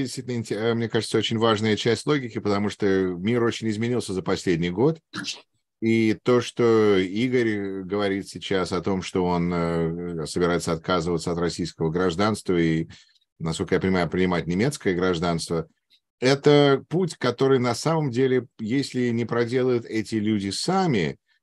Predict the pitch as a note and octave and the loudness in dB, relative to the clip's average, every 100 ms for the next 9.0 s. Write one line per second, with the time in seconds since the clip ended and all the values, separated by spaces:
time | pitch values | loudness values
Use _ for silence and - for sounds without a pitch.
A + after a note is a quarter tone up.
0 | - A#2+ A#2 B2 C3 D#3 F3+ E3+ D3+ E3 | -2 0 2 2 2 2 2 2 2 0
1 | C3 C3+ E3+ - C#2 - _ - E3 E3 | 0 0 0 0 -8 -12 _ -6 -2 0
2 | E2 E2 F#2+ E2+ F2 D2+ _ _ _ G#2 | 0 0 -2 -2 -6 -6 _ _ _ 0
3 | A2 B2 C3+ - B2+ B2+ B2 A#2+ A#2+ A2 | 4 4 4 2 2 4 6 6 4 2
4 | A#2 A#2 A2+ A2+ A2 G2+ F#2+ F#2+ F#2+ G#2+ | 0 2 4 2 0 -4 -14 -16 -16 -16
5 | G#2 B2 A2+ A#2+ D#3+ C#3+ B2 C#3 B2+ B2 | -2 -2 2 2 4 4 2 0 0 -2
6 | G#2+ A#2 C3 E3+ F3 D#3 G#2+ - G#2 G2+ | 0 2 2 4 4 2 2 -2 -2 0
7 | G2 G2 A2 G#2 G#2 G#2 G2+ G2 G2+ F#2 | -2 -2 -2 -2 -2 0 0 -2 -6 -10
8 | F#2+ F#2 E2+ E2+ G2+ G2 F2 E2 D#2 D#2 | -8 -8 -8 -2 2 4 4 2 -2 -6